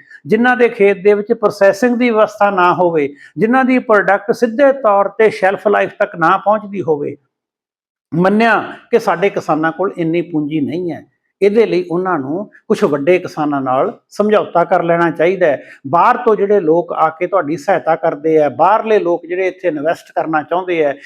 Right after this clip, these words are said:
ਇਸ ਕਿਸਮ ਦੀਆਂ ਵਿਧੀਆਂ ਨੂੰ ਐਕਸਪਲੋਰ ਕਰਨਾ ਚਾਹੀਦਾ, ਸੰਭਾਵਨਾਵਾਂ ਉਜਾਗਰ ਕਰਨੀਆਂ ਚਾਹੀਦੀਆਂ, ਤਾਂ ਕਿ ਭਵਿੱਖ ਦੇ ਵਿੱਚ ਜਿਹੜੀ ਕਿਸਾਨੀ ਆ ਉਹ ਲਾਹੇਵੰਦਾ ਧੰਦਾ ਬਣ ਸਕੇ। ਅਸੀਂ ਲਗਾਤਾਰ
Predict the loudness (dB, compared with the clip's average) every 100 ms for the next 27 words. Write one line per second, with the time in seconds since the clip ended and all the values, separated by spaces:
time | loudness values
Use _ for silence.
0 | -6 2 2 2 -4 -2 -4 -2 0 0
1 | -2 -2 0 0 -2 -4 -4 -6 0 4
2 | 4 4 0 -2 -2 -2 -2 0 0 0
3 | -4 2 2 2 0 0 -2 -2 0 0
4 | 2 2 2 0 -2 -6 -4 -4 -4 -6
5 | -6 -6 -10 -18 -4 -2 0 -2 0 0
6 | -2 -2 -4 -2 -4 -4 -4 -6 -6 -4
7 | -2 -2 0 0 2 0 0 -2 0 0
8 | 0 -2 -20 _ 0 2 0 2 0 -2
9 | -8 -4 -6 -6 -12 -6 -2 2 2 2
10 | 2 2 2 2 2 -2